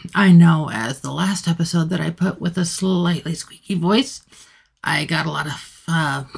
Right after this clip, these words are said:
very negative feedback for, which I'm, I've responded somewhat to, but, uh, they're not the worth,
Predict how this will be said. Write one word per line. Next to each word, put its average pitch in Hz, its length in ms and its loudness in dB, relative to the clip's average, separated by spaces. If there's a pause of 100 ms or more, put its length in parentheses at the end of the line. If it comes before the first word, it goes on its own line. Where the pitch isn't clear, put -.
(140)
very 220 400 4
negative 143 460 -4
feedback 139 440 -10
for, 131 300 -10
which 120 400 -10
I'm, - 260 -10 (640)
I've 226 140 0
responded 165 680 -2
somewhat 170 720 4
to, 170 260 0
but, 165 260 -4 (200)
uh, - 240 -8
they're 202 140 2
not 151 320 0
the 151 80 -10
worth, 151 260 -14